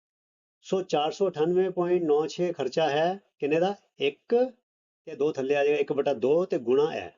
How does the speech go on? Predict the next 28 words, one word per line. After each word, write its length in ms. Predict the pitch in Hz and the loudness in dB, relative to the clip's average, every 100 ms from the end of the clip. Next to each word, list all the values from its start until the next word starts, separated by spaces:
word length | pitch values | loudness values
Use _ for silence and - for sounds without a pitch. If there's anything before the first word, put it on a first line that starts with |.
| _ _ _ _ _ _ | _ _ _ _ _ _
ਇੱਕ 160 | 151 - | -16 -4
ਵਟਾ 260 | 151 156 147 | -2 0 2
ਦੋ 260 | 127 139 | 2 2
ਗੁਣਾ 260 | 131 135 143 | 2 2 0
ਚਾਰ 220 | 139 120 | -2 -4
ਸੌ 120 | 110 | -4
ਅਠਾਨਵੇਂ 320 | 135 113 123 127 | -6 -2 -2 0
ਪੁਆਇੰਟ 240 | 120 123 | -2 -2
ਛਿਆਨਵੇਂ 400 | - 107 123 143 151 _ _ 127 | -2 0 4 2 0 _ _ -12
ਤੇ 40 | |
ਦੋ 160 | 113 120 | -2 0
ਨਾਲ 120 | 135 | 0
ਭਾਗ 260 | 127 101 | -2 -2
ਹੋ 60 | 107 | 0
ਜਾਏਗਾ 140 | 120 120 | 0 0
ਦੋ 120 | 110 | -2
ਸੌ 140 | 110 123 | -4 -2
ਉਣੰਜਾ 300 | 110 107 117 | 0 0 0
ਪੁਆਇੰਟ 260 | 117 120 | 0 0
ਨੌ 180 | 113 107 | 2 0
ਛੇ 160 | 104 123 | 0 -2
ਵਰਗ 240 | 104 101 | 0 -2
ਮੀਟਰ 340 | 98 90 95 92 | -2 -2 -4 -6
ਦਾ, 180 | 98 - _ _ _ _ _ - | -6 -8 _ _ _ _ _ -12
ਇਹਨਾਂ 140 | 156 | -6
ਦਾ 100 | 170 | -4
ਖਰਚਾ 240 | - 143 | -4 -4
ਹੈ। 100 | 156 | -6